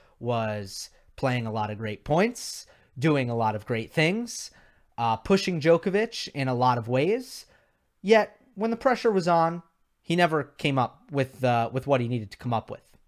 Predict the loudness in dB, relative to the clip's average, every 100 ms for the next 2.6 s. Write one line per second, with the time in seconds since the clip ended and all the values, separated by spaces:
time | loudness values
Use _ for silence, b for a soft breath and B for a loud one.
0 | -20 -6 2 2 0 -2 2 2 0 0
1 | -2 -4 -18 b b b 4 4 4 2
2 | -2 -2 -2 -2 -10 -10